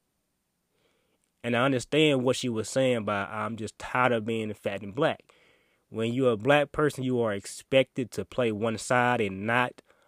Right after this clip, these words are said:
abandon your race, not betray your race. You should care about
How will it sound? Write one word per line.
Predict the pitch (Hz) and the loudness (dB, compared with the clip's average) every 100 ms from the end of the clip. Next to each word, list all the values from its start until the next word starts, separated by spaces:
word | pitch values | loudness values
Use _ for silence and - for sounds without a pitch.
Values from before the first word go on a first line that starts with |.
| _ | _
abandon | - 104 98 110 123 123 117 | -8 -6 -2 4 6 4 2
your | 113 101 | -4 -6
race, | 95 120 95 - - - _ _ _ _ - | -2 0 -2 -4 -18 -20 _ _ _ _ -10
not | 104 120 113 | -4 -4 -4
betray | 107 - 135 120 | -12 -6 0 0
your | 104 95 | 0 -4
race. | 98 113 82 82 120 | -2 -2 -2 -10 -8
You | 135 | -6
should | 143 117 101 | -6 -8 -8
care | - 147 131 | 2 4 4
about | 107 104 104 101 | 2 -2 -2 -4